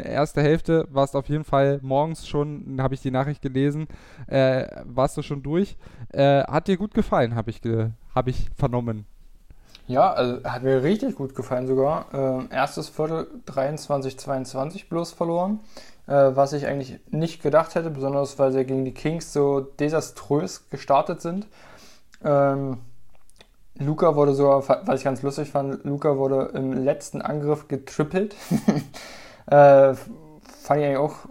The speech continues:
Speaker 2: lustig, bloß mal kurz zu erwähnen. Äh, denn das zweite Viertel haben sie Unentschieden gehabt sozusagen. Das, äh, hieß, dass sie zur Halbzeit neunundfünfzig achtundfünfzig bis hinten lagen. Man muss wirklich sagen, in der ersten Hälfte hatten die ein richtig gutes Zusammenspiel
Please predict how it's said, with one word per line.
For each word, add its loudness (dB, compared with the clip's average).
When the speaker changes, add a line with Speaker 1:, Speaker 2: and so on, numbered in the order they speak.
Speaker 2:
lustig, -2
bloß 0
mal -2
kurz 0
zu -4
erwähnen. 0
Äh, 8
denn 6
das -4
zweite 4
Viertel -4
haben -2
sie 2
Unentschieden 0
gehabt -2
sozusagen. 0
Das, -6
äh, 2
hieß, -4
dass -2
sie 2
zur -6
Halbzeit 2
neunundfünfzig -4
achtundfünfzig -8
bis -8
hinten -4
lagen. -8
Man 2
muss 0
wirklich -4
sagen, 2
in 2
der 2
ersten -2
Hälfte 0
hatten -4
die 0
ein -2
richtig -2
gutes -4
Zusammenspiel -2